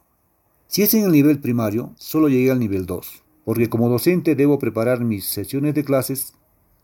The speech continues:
cuidando la integridad de mis estudiantes de posibles lesiones, porque tengo que enseñarles a que realicen las actividades físicas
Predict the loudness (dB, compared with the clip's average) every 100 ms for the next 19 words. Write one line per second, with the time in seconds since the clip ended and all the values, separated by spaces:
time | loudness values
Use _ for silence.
0 | _ -6 2 4 4 2 2 2 2 2
1 | 2 -2 -6 -8 -4 -4 -4 -8 -10 -10
2 | -8 -6 -4 -2 0 0 0 -2 -2 -4
3 | -6 -14 _ -8 -4 0 2 2 2 0
4 | 0 0 2 -2 -4 -8 -6 -4 0 0
5 | 0 0 -2 -2 0 0 0 -2 0 0
6 | -2